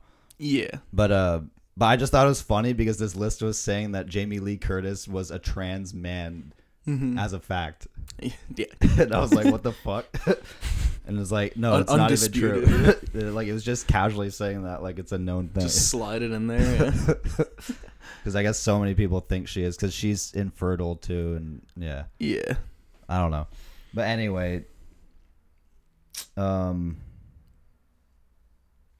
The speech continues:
Speaker 2: I don't know. I looked up X X Y, you know, which is what they have.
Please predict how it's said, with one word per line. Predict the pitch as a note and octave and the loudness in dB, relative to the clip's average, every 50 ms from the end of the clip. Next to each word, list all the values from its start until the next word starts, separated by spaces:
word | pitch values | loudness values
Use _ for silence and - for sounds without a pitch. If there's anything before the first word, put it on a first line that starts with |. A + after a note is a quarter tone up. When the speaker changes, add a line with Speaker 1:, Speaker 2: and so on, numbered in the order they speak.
| _ _ _ _ _ _ _ _ - - | _ _ _ _ _ _ _ _ -2 0
Speaker 2:
I | G2 G2 | 4 4
don't | G2 F#2+ | 4 6
know. | F2+ E2 | 6 4
I | F2+ G#2+ | 4 4
looked | A2 G#2 B2 A#2 - C3 | 4 2 0 2 4 4
up | A2 G#2 - - | 4 4 4 2
X | G2 G#2 G2+ - - | 0 0 0 0 0
X | G#2+ G2 G2 - - | 0 0 0 0 -2
Y, | F#2 E2+ F2 F2 F2 F2+ F2+ F2+ F2 - - - - - - - - - - - _ _ _ _ - | 0 2 4 4 4 4 2 0 0 -4 -6 -12 -14 -16 -16 -18 -20 -20 -20 -20 _ _ _ _ -14
you | F#2+ | -12
know, | E2 D2 D2+ D#2 | -10 -8 -8 -8
which | D#2+ D#2 - | -8 -8 -8
is | F2 D#2+ D#2+ - - - - - _ _ _ _ _ _ _ _ _ | -10 -12 -12 -12 -16 -20 -20 -20 _ _ _ _ _ _ _ _ _
what | - E2+ E2 - - C#2 C2+ - _ _ - | -10 -8 -8 -8 -8 -12 -20 -20 _ _ -12
they | E2 D#2+ D2+ | -8 -8 -6
have. | E2 D#2 D2+ D2+ D#2 D2+ | -4 -4 -6 -6 -8 -10